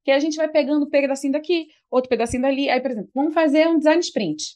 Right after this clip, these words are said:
Se a gente olhar by the book mesmo, o que, que é o design sprint, a gente tá falando de cinco dias. Agora, pega cinco dias numa empresa que é o dono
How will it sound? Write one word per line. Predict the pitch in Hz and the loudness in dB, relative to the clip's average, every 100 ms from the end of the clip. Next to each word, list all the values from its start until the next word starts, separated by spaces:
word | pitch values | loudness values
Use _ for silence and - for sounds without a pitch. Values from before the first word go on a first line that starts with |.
| _ _ _ _ _ _ | _ _ _ _ _ _
Se | - | 0
a | 466 | 0
gente | 508 494 | 2 4
olhar | 320 202 202 220 208 | 6 8 8 6 6
by | 214 254 | 6 6
the | 302 | 6
book | 220 214 220 226 | 4 4 4 0
mesmo, | 190 233 220 | 0 0 -2
o | |
que, | 180 240 | -2 -2
que | 240 | 0
é | 214 | 0
o | |
design | 202 202 185 | 0 -2 -4
sprint, | - 240 302 | -6 -6 -6
a | 370 | -8
gente | |
tá | 392 | -6
falando | 427 415 | -6 -6
de | |
cinco | 427 440 381 | -8 -8 -6
dias. | 269 294 247 156 - - _ _ _ _ - | -2 2 2 0 -8 -16 _ _ _ _ -4
Agora, | 285 302 311 | 2 4 4
pega | 311 392 440 | 2 2 0
cinco | 415 381 262 | -4 -2 -2
dias | 214 269 247 175 156 - - _ _ | 0 0 2 2 -2 -12 -18 _ _
numa | 214 262 277 | -6 -2 0
empresa | 247 208 185 170 175 - _ - | 0 2 0 0 -4 -6 _ -4
que | 240 220 | 2 6
é | 196 | 6
o | 208 | 6
dono | 185 226 302 381 415 | 6 4 4 2 -2